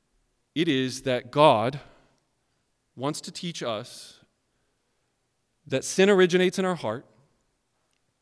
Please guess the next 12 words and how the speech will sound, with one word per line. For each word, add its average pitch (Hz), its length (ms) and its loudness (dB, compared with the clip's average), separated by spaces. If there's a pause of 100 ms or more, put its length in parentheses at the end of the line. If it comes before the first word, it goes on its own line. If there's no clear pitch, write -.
(200)
it 156 140 -4
results 185 640 -4
in 147 100 -6
shame, 135 480 -4 (1040)
and 139 120 -12
it 143 80 -12
requires 147 920 -4 (840)
salvation. 135 800 -6 (420)
It 139 80 -16
requires 147 720 -6
a - 60 -20
Savior. - 420 -10